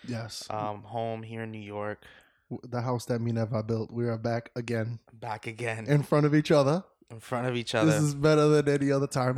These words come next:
Speaker 1: but I'm sorry. As, as you were, as you were.
Speaker 2: And we were
Speaker 1: You were.
Speaker 2: Well, I was laying down, uh, in a bed, um, with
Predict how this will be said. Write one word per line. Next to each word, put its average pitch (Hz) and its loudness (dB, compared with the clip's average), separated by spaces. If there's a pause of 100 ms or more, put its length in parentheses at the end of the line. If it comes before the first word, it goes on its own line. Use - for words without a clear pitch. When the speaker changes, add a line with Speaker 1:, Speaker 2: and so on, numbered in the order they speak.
Speaker 1:
but 120 -2
I'm 127 -4
sorry. 117 -2
As, 127 -2
as 135 0
you 143 4
were, 139 2
as 135 -4
you 131 -2
were. 123 -2 (200)
Speaker 2:
And 113 -4 (1900)
we 120 -2
were 110 -2 (840)
Speaker 1:
You 151 2
were. 123 2
Speaker 2:
Well, 127 4
I 127 4
was 107 0 (580)
laying 135 -2
down, 107 -2 (840)
uh, - -10
in 113 -10
a 113 -4
bed, 110 -2 (1300)
um, - -20 (400)
with 110 -10